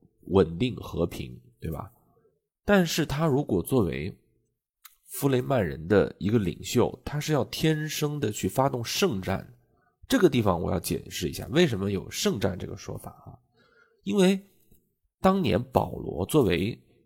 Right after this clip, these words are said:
一个救世主般的存在，点燃了，啊，弗雷曼民族的一个宗教狂热，你能点燃它，但是你可熄灭不了它。自由这个东西啊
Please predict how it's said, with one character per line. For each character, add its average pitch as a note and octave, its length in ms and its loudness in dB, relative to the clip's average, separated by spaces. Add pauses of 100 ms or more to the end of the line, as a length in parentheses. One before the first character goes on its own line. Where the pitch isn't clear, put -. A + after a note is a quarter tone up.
(200)
一 G2+ 160 -6
个 A#2 80 2
救 C#3 180 0
世 C3 200 2
主 F#2 120 0
般 G#2+ 160 4
的 A2+ 120 0
存 E2 280 -8
在， - 300 -4 (220)
点 A2 360 8 (200)
燃 - 240 -10
了， A#2+ 420 4 (440)
啊， - 380 -10
弗 A2 120 2
雷 G#2+ 140 8
曼 G#2+ 200 6
民 F2 220 -4
族 F2+ 200 -2
的 G2+ 80 -2
一 F#2 40 -4
个 F2+ 140 -2
宗 A#2+ 240 -4
教 A2 200 -2
狂 E2 380 -6
热， A2 300 -2
你 G#2+ 160 -2
能 F#2 280 -2
点 - 280 0
燃 F#2 200 -8
它， G#2 220 -8 (560)
但 C#3+ 160 2
是 D#3+ 60 0
你 B2 140 0
可 A2+ 100 0
熄 C3 340 -2
灭 C3+ 160 -2
不 - 140 -2
了 F#2+ 260 0
它。 - 160 -18 (1600)
自 F#3+ 280 4
由 F2+ 220 2
这 A#2 80 2
个 E2+ 100 -2
东 E2+ 240 -6
西 D2 140 -10
啊 - 180 -14